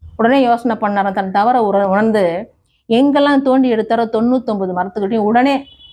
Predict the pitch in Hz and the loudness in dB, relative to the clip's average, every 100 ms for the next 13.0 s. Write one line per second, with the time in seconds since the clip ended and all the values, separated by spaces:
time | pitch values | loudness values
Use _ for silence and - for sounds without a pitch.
0 | _ _ _ _ _ - - 196 226 208 | _ _ _ _ _ -20 -4 0 0 0
1 | 185 277 359 254 208 226 208 214 202 196 | 0 -2 -2 -2 0 2 0 0 -2 0
2 | 226 254 190 180 175 190 302 - _ _ | 0 2 2 0 -2 -2 -4 -6 _ _
3 | - 208 220 233 214 202 208 196 180 170 | -4 0 2 4 2 0 0 -2 -4 -6
4 | 156 - _ _ _ _ _ _ _ _ | -8 -12 _ _ _ _ _ _ _ _
5 | 220 247 302 269 277 285 254 233 214 240 | 0 2 4 4 2 2 0 0 0 0
6 | 269 240 277 294 240 202 220 254 233 226 | 2 2 0 0 0 0 0 0 0 -2
7 | 254 208 180 175 240 254 196 370 196 175 | 0 0 2 0 0 -2 -6 -4 -4 -6
8 | 175 175 180 254 262 208 226 233 196 185 | -10 -8 -4 -4 -2 -2 -2 0 0 2
9 | 185 220 202 _ _ 185 202 247 247 208 | 2 0 -6 _ _ -6 -2 2 0 0
10 | 247 262 240 214 208 185 202 240 - 190 | -4 -2 -2 0 0 2 0 -2 -4 -4
11 | 185 170 170 170 269 285 233 202 208 220 | -2 -2 0 0 0 -2 -2 0 0 -2
12 | 208 254 233 220 185 180 202 190 185 196 | 0 0 0 -2 0 0 0 -2 -4 -6